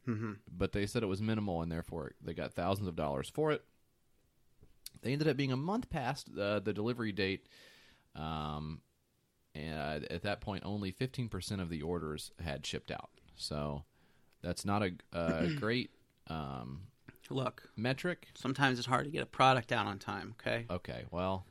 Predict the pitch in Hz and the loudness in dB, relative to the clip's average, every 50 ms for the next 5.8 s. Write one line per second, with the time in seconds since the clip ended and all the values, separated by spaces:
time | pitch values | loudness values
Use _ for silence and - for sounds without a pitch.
0 | - - - - 139 127 - - 139 135 135 127 120 117 - 127 123 120 110 - | -20 -14 -6 -4 -4 -2 4 6 6 8 8 6 4 0 0 0 0 0 0 -2
1 | - - 131 117 - - 123 113 104 104 117 113 110 107 110 117 113 117 - 107 | -2 0 0 0 0 0 -2 0 0 2 2 2 0 0 0 -2 -4 -4 -4 -4
2 | 113 - - - - 117 117 113 113 120 117 113 117 120 117 117 113 110 107 113 | -4 -4 -4 -4 -4 -2 -2 -4 -2 -2 0 2 2 2 2 0 0 0 -2 -4
3 | 113 - - - - - 127 131 165 165 160 160 - 120 117 113 113 - - 110 | -6 -10 -16 -18 -16 -16 -8 0 2 4 4 4 6 6 4 4 4 2 0 -2
4 | - - 107 104 101 - - 104 101 - 101 - - - 107 101 - - 98 98 | -2 -2 -4 -4 -4 -4 -6 -8 -8 -8 -10 -8 -2 0 0 0 -2 -6 -6 -4
5 | 98 101 101 98 101 107 107 110 107 101 104 104 104 104 104 | -4 -4 -4 -6 -6 -6 -6 -6 -4 -4 -4 -4 -4 -4 -6